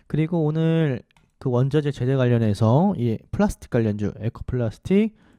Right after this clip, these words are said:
코오롱 플라스틱, 제이엔씨 에너지 이 종목들 올랐는데 뭐 코오롱 플라스틱은 마지막에 결국 무너지기도 했고 에코플라스틱은 상한가로 마무리를 지었습니다. 그런데 제가 봤을 때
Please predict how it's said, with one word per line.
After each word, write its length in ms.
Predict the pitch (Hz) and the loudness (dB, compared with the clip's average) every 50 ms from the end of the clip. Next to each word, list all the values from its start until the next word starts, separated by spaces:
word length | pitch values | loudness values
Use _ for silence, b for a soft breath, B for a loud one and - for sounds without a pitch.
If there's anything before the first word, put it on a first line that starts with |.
| b b | b b
코오롱 280 | - - 185 180 180 165 | -4 0 2 2 2 0
플라스틱, 600 | - 147 139 120 - _ _ - 180 196 196 - | -2 -2 -2 -2 -4 _ _ -2 -2 -2 -2 -4
제이엔씨 420 | - - 131 135 139 127 - 117 | -6 -4 -4 -4 -4 -4 -6 -6
에너지 400 | 107 107 101 101 107 113 151 208 - _ _ _ _ _ _ _ _ _ _ _ _ _ _ _ _ _ _ _ B B B B B B _ | -4 -2 -4 -4 -4 -6 -6 -6 -8 _ _ _ _ _ _ _ _ _ _ _ _ _ _ _ _ _ _ _ B B B B B B _
이 60 | 127 | -6
종목들 300 | 120 143 147 143 139 143 | -4 -4 -4 -4 -2 0
올랐는데 720 | 127 117 113 113 120 120 117 107 107 117 135 135 120 104 b b b b b b b b b b b b _ | 2 2 2 2 0 -2 -4 -6 -4 -2 -2 -2 -2 -4 b b b b b b b b b b b b _
뭐 360 | - 107 107 107 104 110 113 | -10 -8 -8 -6 -6 -8 -10
코오롱 340 | - - - 185 196 202 190 | -8 -4 -2 0 0 0 2
플라스틱은 540 | 185 185 180 - - _ - 165 156 160 139 | 2 0 0 0 -2 _ -8 -4 -2 0 0
마지막에 440 | 123 113 120 131 131 123 123 127 | 0 0 0 0 0 0 0 0
결국 260 | 113 - 110 113 127 127 | 0 0 0 0 -2 -4
무너지기도 500 | 123 123 139 165 160 151 147 139 135 165 | -6 -4 -2 -2 -2 -2 -4 -4 -4 -4
했고 400 | 175 - - 113 131 185 214 - _ _ _ _ _ _ _ b b b b b b - | -6 -4 -6 -6 -6 -6 -6 -8 _ _ _ _ _ _ _ b b b b b b -10
에코플라스틱은 1160 | 123 - - 139 139 147 143 139 - - _ - - 123 127 123 - 180 202 214 220 226 220 - _ _ | -10 -8 -8 -2 0 2 2 2 0 -2 _ -4 -2 -2 -2 0 0 2 2 2 2 -2 -4 -8 _ _
상한가로 760 | - - 165 170 170 165 151 - - 120 123 156 185 202 190 | -8 -4 -2 0 0 -2 -2 -4 -2 0 2 4 4 4 2
마무리를 520 | 151 104 107 113 117 120 117 117 117 110 - _ _ _ _ | 0 -4 -6 -4 -4 -2 -2 -2 -4 -4 -8 _ _ _ _
지었습니다. 760 | - - 135 135 131 - - 117 107 104 101 110 135 170 196 B B B B B B B B B | -2 0 0 0 0 -2 -6 -8 -6 -4 -2 -2 -2 -4 -6 B B B B B B B B B
그런데 360 | - 180 180 185 196 202 208 | -4 -2 0 2 2 0 0
제가 260 | - - 147 - 180 | -2 -6 -8 -8 -4
봤을 300 | 185 185 - - 170 156 | -4 -6 -6 -6 -10 -10
때 440 | - - 180 175 170 156 123 101 | -8 -6 -4 -2 -2 -2 -4 -6